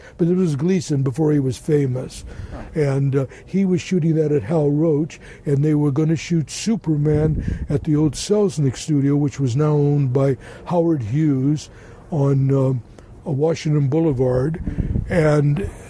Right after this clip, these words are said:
Speaker 1: uh, they offered me to play Jimmy.
Speaker 2: Mm-hmm.
Speaker 1: <laughs> I thought,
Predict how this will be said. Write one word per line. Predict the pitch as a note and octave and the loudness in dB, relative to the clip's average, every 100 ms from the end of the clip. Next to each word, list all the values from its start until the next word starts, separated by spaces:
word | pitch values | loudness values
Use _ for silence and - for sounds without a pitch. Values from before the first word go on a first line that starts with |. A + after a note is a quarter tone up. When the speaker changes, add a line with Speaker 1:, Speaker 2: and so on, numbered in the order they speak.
| - - - | -18 -12 -4
Speaker 1:
uh, | - - - G#3+ F#3 | -4 -4 -6 -2 0
they | E3+ E3 F#3 | 2 0 2
offered | E3+ E3 - F#3 D#3 | 0 -2 0 0 0
me | D3+ D3+ C#3+ | 0 2 0
to | - D3+ | -2 -6
play | - D3+ D3 C3 | -2 0 0 0
Jimmy. | B2 F#3+ F#3 C3+ - - | -2 0 2 0 -4 -10
Speaker 2:
Mm-hmm. | - - - - - - - - - - - - - - - - - - - | -14 -16 -18 -18 -20 -18 -20 -20 -20 -20 -20 -20 -20 -20 -20 -20 -20 -20 -14
Speaker 1:
<laughs> | A#3 G3+ G3 - F3 - F3 - - G3 | -14 -14 -16 -16 -14 -12 -8 0 2 2
I | |
thought, | B2+ - F#3 D3 | 0 2 2 2